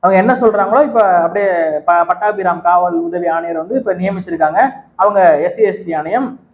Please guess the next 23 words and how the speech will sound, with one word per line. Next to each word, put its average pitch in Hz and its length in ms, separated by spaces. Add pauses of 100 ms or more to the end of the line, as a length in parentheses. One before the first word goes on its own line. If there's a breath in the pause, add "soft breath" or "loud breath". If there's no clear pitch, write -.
வழக்கு 196 280
பதிவு 190 320
செய்ய 170 340
சொன்னதின் 170 400
உத்தரவின் 185 380
பேரில் 143 380 (1160)
அவங்க 190 240
உத்தரவு 254 340
போ-, 226 160
அவங்களுக்கு 254 560
ஒரு 262 140
உத்தரவு 269 300
போட்டது 220 240
யாரு? 127 440 (200)
நீங்க 285 340
உத்தரவு 294 320
போட்டிருக்கீங்க 233 440
சீமான் 226 360
மேல 202 160
வழக்கு 190 260
பதிவு 196 260
செய்ய 185 180
சொல்லி, 165 460